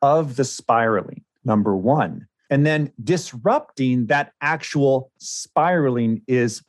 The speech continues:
part two there, to disrupt that, whatever you're doing, disrupt it.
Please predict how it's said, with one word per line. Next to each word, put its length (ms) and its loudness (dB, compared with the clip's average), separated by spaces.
part 400 0
two 320 2
there, 260 -4
to 140 -6
disrupt 760 -2
that, 280 2
whatever 460 2
you're 280 2
doing, 540 0
disrupt 560 0
it. 160 -2